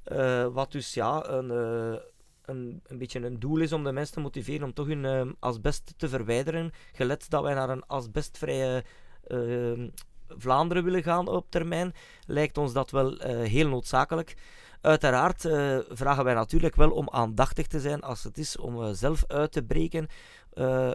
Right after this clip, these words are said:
mensen roep ik toch op, eh, laat u goed informeren, begeleiden door, eh, mensen die daar echt wel verstand van hebben, want het gevaar is toch wel enorm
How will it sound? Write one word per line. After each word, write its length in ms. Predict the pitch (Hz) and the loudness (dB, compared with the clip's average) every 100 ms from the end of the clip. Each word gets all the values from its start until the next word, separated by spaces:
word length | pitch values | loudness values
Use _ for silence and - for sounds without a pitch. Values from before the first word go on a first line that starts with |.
| - | -4
mensen 500 | 127 147 - 156 147 | -4 -4 -4 -6 -2
roep 220 | 139 147 | -2 0
ik 120 | 117 | 0
toch 160 | 156 123 | 0 0
op, 260 | 156 - | 6 8
eh, 280 | - 120 127 - | 8 8 0 -2
laat 340 | - 147 - | 0 0 0
u 80 | 139 | 0
goed 220 | - - | 0 2
informeren, 720 | 170 143 131 120 143 151 147 | 4 6 6 6 2 0 8
begeleiden 560 | 110 147 147 143 156 147 | 8 8 4 2 0 -2
door, 240 | 135 143 | 0 2
eh, 60 | 135 | 0
mensen 360 | 135 139 147 | 0 -4 -2
die 100 | 156 | -2
daar 160 | 127 127 | 0 0
echt 180 | 131 - | 0 0
wel 140 | 139 | 2
verstand 380 | 113 - 135 151 | 6 6 4 0
van 100 | 156 | -2
hebben, 220 | 139 135 - - - - | 0 -2 -6 -16 -20 -8
want 160 | 135 131 | -6 -6
het 140 | 120 | -4
gevaar 440 | 131 117 123 143 | -4 2 4 4
is 100 | 143 | 2
toch 180 | - 135 | -6 -6
wel 120 | 127 | -2
enorm 440 | 113 110 131 143 | 0 0 0 -2